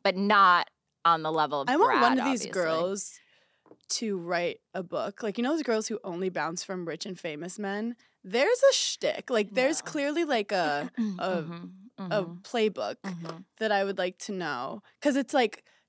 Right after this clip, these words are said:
Speaker 2: it's not always necessarily, like, the richest or the most pretty or the, it's like
Speaker 1: No.
Speaker 2: there's something about the je ne sais quoi.
Speaker 1: I met a girl in my early twenties, like, in New York City, and I think about her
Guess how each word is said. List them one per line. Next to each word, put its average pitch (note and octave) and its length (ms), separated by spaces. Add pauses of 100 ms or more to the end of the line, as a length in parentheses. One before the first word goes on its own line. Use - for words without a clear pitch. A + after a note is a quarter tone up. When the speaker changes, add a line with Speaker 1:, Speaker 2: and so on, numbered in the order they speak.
(340)
Speaker 2:
it's C4+ 160
not D4 180
always E4+ 180
necessarily, A#3 600
like, F3+ 480 (300)
the G3+ 120
richest G#3+ 720 (100)
or G3 140
the F3+ 140
most F#3+ 340
pretty G3+ 580
or F#3+ 160
the, G3 160
it's G#3+ 160
like F#3+ 120
Speaker 1:
No. E3+ 120
Speaker 2:
there's G#3 220
something C#4 480
about G3+ 400
the F#3+ 100
je F#3+ 140
ne A3 100
sais A3+ 200
quoi. E3+ 480 (260)
Speaker 1:
I A3+ 60
met D4 240
a - 20
girl D#3 300
in D#3 80
my D3 160
early C#3+ 280
twenties, C#3 480
like, D3+ 160
in D#3+ 140
New D#3 60
York D3+ 180
City, D3 220
and D3+ 100
I D3 60
think C3+ 180
about F3+ 220
her F#3+ 120